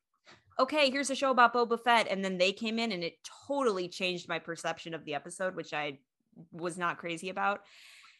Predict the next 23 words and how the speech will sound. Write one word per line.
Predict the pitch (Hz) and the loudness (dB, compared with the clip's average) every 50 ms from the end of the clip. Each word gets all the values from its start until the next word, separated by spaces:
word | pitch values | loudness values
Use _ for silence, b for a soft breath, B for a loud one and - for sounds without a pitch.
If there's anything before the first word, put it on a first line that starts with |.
| b _ | b _
And | - 240 | -2 0
then | 262 277 | 0 2
the | 294 320 | 2 2
other | 359 415 415 415 - | 2 2 0 0 0
thing | 302 285 285 277 269 269 - - 214 | -2 -2 0 0 -2 -4 -4 -6 -2
that | 208 233 220 208 - | 2 2 4 4 2
we | 226 | 0
can | - 233 214 | -2 -4 -2
talk | 220 214 208 208 - | 2 2 2 2 2
about | 208 208 202 196 190 - - | 2 2 4 4 4 2 -2
too | - 233 226 220 208 190 | -4 -2 -2 0 0 0
is, | 185 180 175 170 165 - - - | 0 -2 -4 -4 -8 -10 -6 -2
uh, | 180 180 180 180 175 170 | 0 2 2 2 2 0
the | 165 185 | -2 -4
death | 175 185 202 233 - | -2 0 0 0 0
of | 320 269 247 | -4 -6 -6
the | 202 | -6
Tuskens, | - - - 202 202 - - - 165 147 139 - - | -8 -6 -4 -4 -4 -4 -6 -6 -8 -8 -8 -8 -8
I | 160 165 | -8 -8
thought | - - 185 185 175 - | -2 0 2 2 2 0
happened | - 190 180 175 175 - 175 160 156 156 151 151 - _ _ _ | 2 2 2 2 2 0 -2 -4 -4 -6 -10 -14 -18 _ _ _
way | 170 151 156 175 180 208 254 | -16 -8 -4 -4 -2 -2 -2
sooner | 262 - - 220 190 170 165 160 151 160 175 180 185 190 | -4 -4 -4 -2 -2 -2 -2 -4 -4 -4 -6 -8 -10 -12